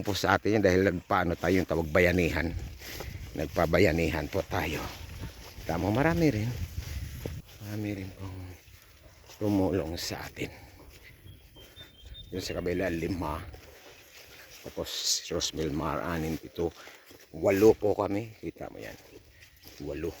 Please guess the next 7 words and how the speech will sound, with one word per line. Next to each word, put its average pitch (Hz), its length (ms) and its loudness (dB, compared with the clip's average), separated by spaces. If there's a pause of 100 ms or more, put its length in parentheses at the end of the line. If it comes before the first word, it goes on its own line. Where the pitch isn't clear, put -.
(1200)
Walo 73 240 -8
po - 160 -14
kaming 76 320 -6
gumawa. 76 320 -6 (1120)
Ayun, 80 240 -10 (320)
yung 90 160 -8
doon. 80 240 -8